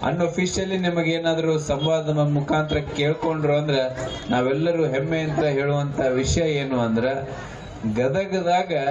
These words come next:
ಕರ್ನಾಟಕ ಅಂತಂದ ನಾಮಕರಣ ಆತು ನಮ್ ಕರ್ನಾಟಕಕ್ಕ ಅಂತಂದ ನಾವೆಲ್ಲರೂ ಹೆಮ್ಮೆ ಅಂತ ಹೇಳುವಂತ ಸಂಗತಿ, ನಾವ್ ಇದನ್ನ ಅನುಭವಿಸ್ಬೋದು ಅಂತಂದ ವೈಯಕ್ತಿಕವಾಗಿ ನಾನ್ ಭಾವಿಸ್ತೇನೆ.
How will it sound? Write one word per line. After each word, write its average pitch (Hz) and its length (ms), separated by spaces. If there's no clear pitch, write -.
ಕರ್ನಾಟಕ 180 680
ಅಂತಂದ 165 520
ನಾಮಕರಣ 151 640
ಆತು 143 300
ನಮ್ 135 180
ಕರ್ನಾಟಕಕ್ಕ 139 760
ಅಂತಂದ 139 420
ನಾವೆಲ್ಲರೂ 143 600
ಹೆಮ್ಮೆ 151 340
ಅಂತ 147 180
ಹೇಳುವಂತ 135 640
ಸಂಗತಿ, 139 680
ನಾವ್ 139 220
ಇದನ್ನ 127 220
ಅನುಭವಿಸ್ಬೋದು 139 760
ಅಂತಂದ 127 360
ವೈಯಕ್ತಿಕವಾಗಿ 123 920
ನಾನ್ 147 280
ಭಾವಿಸ್ತೇನೆ. 135 560